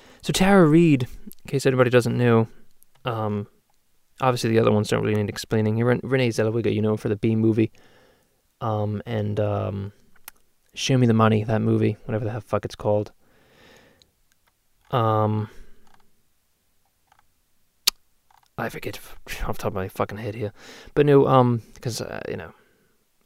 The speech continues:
something John something, I don't even remember. Uh, Almost Famous, that director.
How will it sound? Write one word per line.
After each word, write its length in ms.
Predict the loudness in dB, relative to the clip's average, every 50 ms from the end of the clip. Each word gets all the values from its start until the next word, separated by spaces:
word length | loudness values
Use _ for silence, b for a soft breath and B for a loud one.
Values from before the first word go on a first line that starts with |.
| _ _ -12
something 320 | -8 -4 -4 -4 -4 -2
John 360 | 0 0 2 2 2 0 -2
something, 580 | -2 -4 -8 -10 -10 -8 -6 -6 -6 -6 -6 -8 -8
I 100 | -10 -10
don't 120 | -12 -12
even 120 | -14 -16 -18
remember. 380 | -18 -18 -18 -16 -16 -18 -18 _ _ _ _ b b b b b b b b b b b b b b b _ _ _ _ _ _ _
Uh, 1600 | -8 -6 -6 -6 -6 -8 -10 -12 -14 -14 -16 -16 -16 -16 -14 -14 -14 -14 -14 -16 -16 -18 -18 -18 -18 -18 -18 -18 -18 -18 -18 -18 -20 -20 -20 _ _
Almost 460 | 0 2 2 4 2 0 0 -2 -6
Famous, 340 | -4 -4 -4 -4 -4 -6 -4
that 200 | -2 -2 -2 -2
director. 480 | -2 -2 -2 -2 -2 -4 -6 -6 -6